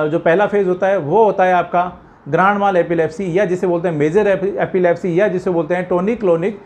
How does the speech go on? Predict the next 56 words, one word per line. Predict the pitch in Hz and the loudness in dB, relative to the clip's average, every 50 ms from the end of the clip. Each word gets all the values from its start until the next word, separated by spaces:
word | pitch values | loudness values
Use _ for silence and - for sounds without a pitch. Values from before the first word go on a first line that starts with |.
| - - - | -12 -4 -2
epilepsy | 165 165 - 185 180 170 170 - 196 | -2 0 2 2 2 2 2 0 -2
भी | 175 214 | -2 0
बोलते | 185 165 156 131 139 147 | 2 2 2 2 0 -4
हैं। | 139 123 - - - - - - - - - | -6 -6 -10 -16 -20 -20 -20 -20 -20 -10 -2
दोस्तों, | - 214 220 214 254 233 | 0 0 2 2 0 0
इसके | 190 190 185 - - 254 | 0 0 -2 -2 -2 -2
अंदर | 226 233 226 | 0 0 0
क्या | - - 240 | 0 2 2
होता | 214 196 185 190 185 | 2 2 2 0 0
है | 180 | -2
कि | 175 175 214 202 | -2 -2 -2 0
आपको, | 185 180 175 - 202 190 196 202 196 - - - - - - | 0 0 0 0 -2 -2 -2 -2 -4 -10 -18 -20 -20 -12 -6
अ, | 165 160 165 165 165 165 165 170 - - - - - - - | -4 -2 0 0 -2 -2 -4 -6 -8 -12 -16 -20 -20 -14 -8
जब | 180 151 214 208 - | -2 0 0 0 2
कभी | 226 202 208 226 | 0 0 0 0
भी | 202 214 | 2 2
आपको | 196 190 190 185 190 196 190 | 2 2 2 2 0 -2 -2
इस | 196 190 | -2 -2
तरह | 202 190 190 | 0 -2 0
की | 185 190 | 0 0
एपिलेप्सी | 175 180 185 185 190 185 190 - 190 | 0 0 0 0 0 0 0 -2 -4
की | 170 185 185 185 | -2 0 0 0
आपको | 185 190 175 165 165 - 196 175 | 2 4 2 2 2 0 -2 0
problem | 185 180 170 180 190 175 | 2 2 2 4 2 2
होने | 147 147 156 180 214 220 | 0 0 0 0 2 4
वाली | 214 208 202 185 185 165 | 4 4 4 2 0 0
है | 127 113 - - - - - - - - - | 0 -2 -2 -8 -18 -20 -20 -20 -18 -8 -4
उस | 240 220 226 - | -4 -4 -2 2
समय | 254 233 226 226 226 - 214 | 0 2 2 0 -2 -2 -2
आपका | 190 185 180 - 214 208 | -2 -2 0 0 -2 -2
behavior | 175 190 185 202 214 220 214 208 | 0 0 2 2 2 2 2 2
आपका | 190 - - 208 | 2 2 2 0
change | 190 190 180 180 196 | -2 -2 -2 -2 -2
होना | 196 190 185 | -2 -2 -2
शुरू | - 196 196 185 | -2 0 0 2
हो | |
जाता | 185 190 180 185 196 | 2 2 2 2 0
है, | 190 | 0
आपकी | 185 170 160 - 190 165 | 2 0 0 -2 -2 -4
नींद | 151 147 160 185 202 190 | -4 -2 -2 -2 0 0
disturb | 190 180 190 208 196 | -2 -2 0 0 0
हो | 175 185 | 0 2
जाती | 185 190 170 175 190 190 | 2 2 0 0 0 0
है, | 190 | 0
आप | 185 175 160 160 | 0 0 0 -2
नींद | 165 175 | -4 -4
में | 175 170 170 | -2 -4 -4
से | 170 170 | -2 -2
उठ, | 165 160 151 | -4 -2 -2
उठ, | 185 190 214 196 170 175 | -4 -4 -4 -4 -4 -2
उठ | 202 - 190 196 | -2 -2 -2 -2
सकते | 190 - 185 190 - 202 | -2 -4 -6 -4 -2 -2
हैं | 185 180 180 | -2 0 0
थोड़े | 185 180 185 | 0 0 0
समय | 165 180 175 175 175 | 0 -2 0 0 0
पहले | 175 185 175 175 190 208 | 2 2 2 2 0 -2